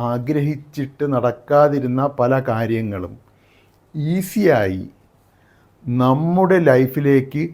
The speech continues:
the law of attraction മുഖേന ആകർഷിക്കുവാൻ ഈ ഒരു സിമ്പിൾ പ്രാക്ടീസിലൂടെ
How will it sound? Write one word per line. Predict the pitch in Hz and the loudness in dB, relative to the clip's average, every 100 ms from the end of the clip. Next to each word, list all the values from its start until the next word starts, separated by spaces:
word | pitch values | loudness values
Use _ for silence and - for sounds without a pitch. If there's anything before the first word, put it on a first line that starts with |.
| - - 127 | -14 -12 -6
the | 127 | -2
law | 127 147 | 0 -2
of | 143 117 | -2 -8
attraction | - 156 175 175 156 | -4 -2 -2 -2 -4
മുഖേന | 123 135 120 120 117 - _ _ _ - 127 139 | -2 -2 -2 -2 -6 -8 _ _ _ -8 -2 0
ആകർഷിക്കുവാൻ | 151 170 170 139 - 113 104 95 98 _ _ _ _ _ _ _ _ _ - | 2 2 0 -2 -4 -4 -4 -6 -10 _ _ _ _ _ _ _ _ _ -10
ഈ | 147 202 202 143 | -4 0 4 4
ഒരു | 117 107 101 - _ _ _ _ _ _ - | 4 0 -4 -12 _ _ _ _ _ _ -6
സിമ്പിൾ | 160 165 165 175 175 175 | -2 -2 2 2 2 2
പ്രാക്ടീസിലൂടെ | 139 139 131 - _ 156 170 139 143 139 | 2 2 -2 -14 _ -6 -6 -4 0 0